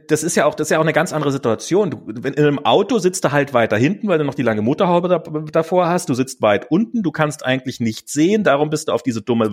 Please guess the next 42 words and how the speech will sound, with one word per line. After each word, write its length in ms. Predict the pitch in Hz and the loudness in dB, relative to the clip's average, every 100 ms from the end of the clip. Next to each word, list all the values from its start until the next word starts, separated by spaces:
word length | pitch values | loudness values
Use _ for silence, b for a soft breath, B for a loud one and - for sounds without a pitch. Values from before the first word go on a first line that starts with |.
| - | -2
A-, 220 | 107 - | -2 -2
Ampel 220 | 113 107 | -2 0
angewiesen, 560 | 147 202 202 190 185 180 | 0 0 -2 -4 -4 -2
alle 160 | 127 | 0
um 100 | 131 | 0
dich 160 | 127 123 | -2 -4
rum 120 | 131 | -4
sind 160 | 120 120 | -4 -4
furchtbar 340 | 123 - 117 | -6 -4 -8
schnell. 240 | - 95 - B B B - | -6 -6 -8 B B B -6
Als 240 | 117 - | -4 -2
Radfahrer 400 | - - 208 196 | -2 0 2 2
bist 220 | 147 - | 0 -4
du 120 | 110 | -4
weit 300 | 101 113 214 | 2 2 2
oben, 300 | 151 175 202 | 2 2 2
du 80 | 160 | 0
kannst 260 | 135 120 - | 0 -2 -2
über 120 | 113 | -2
die 80 | 110 | 0
ganzen 300 | 110 147 - | 0 -2 0
Autos 300 | 139 147 139 | 0 0 0
meistens 340 | 123 123 120 | 0 0 -2
relativ 340 | 120 120 110 - | 0 0 -2 -6
gut 180 | 131 | -6
hinwegsehen, 600 | - 120 107 - 110 107 - B B | -4 -2 -2 -2 -2 -2 -4 B B
du 60 | |
kannst 220 | 120 117 113 | -2 -2 -2
die 40 | |
Straße 400 | - 117 117 - | -2 2 2 0
schon 160 | 123 113 | -6 -4
viel 220 | - 165 | -2 0
besser 240 | 156 151 | 2 2
einsetzen, 320 | 123 123 117 | 0 0 0
du 40 | 117 | -2
hast 120 | - | -2
eine 80 | 120 | -4
viel, 500 | - - 196 226 240 | -6 -6 0 2 2
viel 360 | - - 196 190 | -2 -4 -2 0
bessere 400 | 160 165 156 117 | 0 0 0 0
Einschätzung 640 | 135 170 - 92 101 95 | 0 -2 0 -2 -2 -4
dafür. 360 | 98 - 151 | -4 0 -2